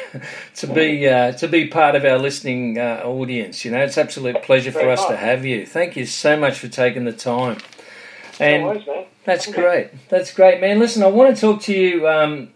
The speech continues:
Speaker 1: about your upcoming tour, the, uh, Give Me a Saturday Night tour, and of course your, uh, your new greatest hits album, Diesel thirty.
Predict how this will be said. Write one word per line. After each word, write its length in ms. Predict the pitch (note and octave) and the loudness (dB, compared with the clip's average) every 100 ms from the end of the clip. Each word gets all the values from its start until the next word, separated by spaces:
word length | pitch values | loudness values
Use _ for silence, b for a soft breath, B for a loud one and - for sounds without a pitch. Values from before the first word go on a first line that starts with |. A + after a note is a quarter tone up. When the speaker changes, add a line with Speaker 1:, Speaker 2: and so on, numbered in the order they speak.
| - - - | -20 -20 -12
Speaker 1:
about 440 | D3+ D#3 D#3 D#3 | -2 2 2 0
your 500 | D#3 D#3 D3+ D3 C#3 - | 0 2 4 4 2 0
upcoming 560 | D#3 - E3+ D3 C#3 C3 | -4 -2 -4 -2 -4 -6
tour, 480 | - D#3 G3+ A3+ | 0 2 2 0
the, 360 | F3 D#3 D3 C#3+ | -2 -4 -2 4
uh, 240 | C#3 C3 C3 B B B B B | 6 6 2 B B B B B
Give 140 | - F#3+ | -2 0
Me 120 | F3+ | 2
a 80 | D3 | 0
Saturday 560 | - F3 D#3+ D#3 C#3+ | 2 2 4 2 2
Night 260 | C#3+ D3+ D#3 | 2 0 -2
tour, 360 | - E3+ G#3 A#3 | 0 2 2 0
and 140 | F#3 | -2
of 160 | E3 - | -4 -4
course 380 | F3+ F3 D#3+ - | -2 0 -2 -2
your, 340 | D3+ C#3+ C#3 | -2 0 4
uh, 240 | C3 B2 C#3 | 6 4 0
your 200 | C#3 C#3 | -4 -2
new 200 | D3 C#3+ | -4 2
greatest 380 | C#3 B2+ B2+ - | 4 4 0 -10
hits 180 | - | -4
album, 300 | C3+ B2 C#3+ | 2 2 0
Diesel 400 | C#3 D3 C#3 C3 | -4 -4 -4 -6
thirty. 500 | A#2 D#3+ E3+ C#3+ C3 | -4 2 2 2 -2